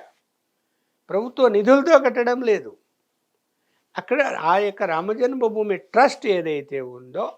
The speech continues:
ఆ ట్రస్ట్ నిర్మాణం చేపడుతూ ఉన్నది. అది పలానప్పటికి నేను పూర్తి చేసుకుంటామని టార్గెట్ జనవరిలోనే ఈ డేట్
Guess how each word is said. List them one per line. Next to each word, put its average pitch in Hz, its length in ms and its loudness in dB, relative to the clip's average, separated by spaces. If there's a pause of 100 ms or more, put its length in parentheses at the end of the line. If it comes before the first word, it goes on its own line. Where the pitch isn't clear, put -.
(200)
ఆ 294 180 2
ట్రస్ట్ 254 400 -8
నిర్మాణం 170 520 -6
చేపడుతూ 170 640 -4
ఉన్నది. 120 560 -14 (1120)
అది 359 160 6
పలానప్పటికి 262 680 4
నేను 247 200 -2
పూర్తి 240 340 -10
చేసుకుంటామని 214 720 0
టార్గెట్ 269 680 6
జనవరిలోనే 233 880 6
ఈ 208 280 -2
డేట్ 214 340 2